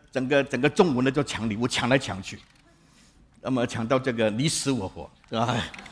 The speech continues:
伤害感情啊！<laughs> 我去年也是抢啊，抢到头破血流了。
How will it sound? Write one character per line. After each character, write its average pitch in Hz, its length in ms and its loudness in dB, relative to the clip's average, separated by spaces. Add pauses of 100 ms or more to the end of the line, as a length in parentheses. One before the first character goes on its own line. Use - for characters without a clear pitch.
(240)
伤 - 360 4
害 143 140 2
感 104 240 -2
情 104 280 -8
啊！ 90 180 -6
<laughs> - 680 6 (1400)
我 156 100 2
去 - 240 6
年 185 140 8
也 135 80 4
是 175 120 6
抢 - 280 -2
啊， 123 80 2
抢 123 160 0
到 143 100 2
头 139 220 0
破 160 160 4
血 104 180 0
流 101 180 -2
了。 113 100 -4